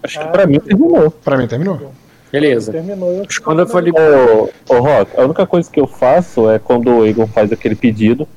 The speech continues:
Speaker 1: eu vou até na porta e falo pro Arthur, é,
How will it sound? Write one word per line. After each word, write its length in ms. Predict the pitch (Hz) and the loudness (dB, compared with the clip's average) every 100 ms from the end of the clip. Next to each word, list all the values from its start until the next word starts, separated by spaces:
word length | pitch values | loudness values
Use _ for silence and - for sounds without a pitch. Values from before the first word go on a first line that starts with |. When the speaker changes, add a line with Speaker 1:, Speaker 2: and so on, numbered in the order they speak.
| - - | -20 -4
Speaker 1:
eu 140 | 120 110 | 0 2
vou 120 | 123 | 2
até 180 | 117 - | 2 0
na 100 | 120 | 0
porta 580 | - - 117 127 - 165 | 0 2 2 0 -2 0
e 80 | |
falo 320 | 170 - 143 143 | 0 0 2 2
pro 280 | - 147 123 | 2 2 2
Arthur, 360 | 131 - 101 - _ _ _ - | 0 -2 -6 -6 _ _ _ -2
é, 400 | 113 104 101 | 2 2 2